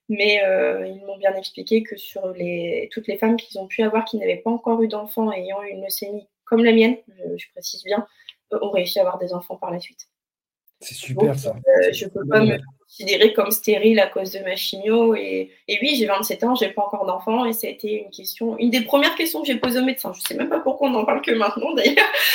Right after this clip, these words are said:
Speaker 1: Mais oui, oui, ça a été, ça a été compliqué, euh, à ce moment-là parce que je me suis dit, « Mais je pourrais jamais en avoir. » Mais ils m'ont dit, « Mais si, bien sûr. » Et comme on a agi très vite sur le corps, je me dis, « On n'a pas eu le temps de congeler les ovocytes. » Enfin, en deux jours de temps, comme j'expliquais, j'avais la chimio. Ils m'ont dit, « Pas de panique. » Euh, ça...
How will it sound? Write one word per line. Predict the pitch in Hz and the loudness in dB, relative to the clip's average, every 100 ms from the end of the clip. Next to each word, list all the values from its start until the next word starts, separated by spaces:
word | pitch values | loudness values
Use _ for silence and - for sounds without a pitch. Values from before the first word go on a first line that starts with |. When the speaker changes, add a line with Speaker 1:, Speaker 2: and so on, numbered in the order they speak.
| 466 | 2
Speaker 1:
Mais | 294 247 240 247 | 2 4 4 4
oui, | 269 | 2
oui, | 254 | 0
ça | 330 214 | 0 0
a | |
été, | 214 220 208 202 254 | -2 -4 -6 -4 -6
ça | - | -2
a | 202 | -4
été | - 220 | -4 -6
compliqué, | 113 110 104 - 107 143 | -6 -8 -12 -8 -4 -2
euh, | 190 95 - - | -2 -2 -2 -2
à | 220 | -4
ce | 240 | -2
moment-là | 233 214 208 233 | -2 0 0 -2
parce | 226 | -4
que | - | -10
je | 220 | -14
me | 214 | -12
suis | - - | -16 -10
dit, « | 226 | -10
Mais | |
je | - - | -10 -18
pourrais | 196 190 | -10 -8
jamais | 202 190 | -8 -10
en | |
avoir. » | 185 294 | -8 -6
Mais | 185 | -6
ils | 185 | -10
m'ont | 175 | -16
dit, « | 175 | -20
Mais | 233 | -18
si, | - 311 | -12 -10
bien | 226 196 | -10 -14
sûr. » | - 269 233 175 175 _ _ _ _ _ | -14 -10 -10 -10 -14 _ _ _ _ _
Et | 202 202 | -6 -2
comme | 240 240 | 0 0
on | 220 | 2
a | 220 | 2
agi | 220 220 - | 2 0 -8
très | - 226 | -4 -2
vite | 233 | -2
sur | 226 233 | -4 0
le | 233 | 2
corps, | 233 277 | 2 -2
je | |
me | 226 | -4
dis, « | 208 | -6
On | 190 | -10
n'a | 180 | -8
pas | 196 | -8
eu | 202 | -10
le | |
temps | - | -10
de | 208 - | -16 -16
congeler | 208 202 202 | -16 -12 -12
les | 202 214 | -6 -6
ovocytes. » | 214 233 311 320 - | -2 -2 -4 -10 -12
Enfin, | 190 | -10
en | 185 | -10
deux | 190 | -10
jours | 190 196 | -14 -14
de | 202 | -12
temps, | - 233 | -6 -6
comme | 214 - | -6 -12
j'expliquais, | - - - - 226 | -10 -12 -10 -8 -8
j'avais | 185 196 | -8 -6
la | 190 | -4
chimio. | - 233 240 | -4 -6 -6
Ils | |
m'ont | 214 | -8
dit, « | 190 _ | -12 _
Pas | 233 | -6
de | 226 | -4
panique. » | 220 190 208 220 185 | -10 -10 -12 -12 -14
Euh, | 180 175 165 _ | -14 -18 _ _
ça... | - 87 | -14 -14